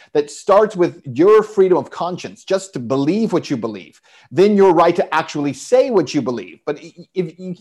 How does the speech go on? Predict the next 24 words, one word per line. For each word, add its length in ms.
if, 160
your 220
right 220
to 80
speak 320
doesn't 200
matter 300
if 80
you 80
don't 120
have 100
a 40
right 200
to 40
believe 320
something. 360
If 420
you 60
don't 80
have 60
a 80
right 100
to 60
think, 640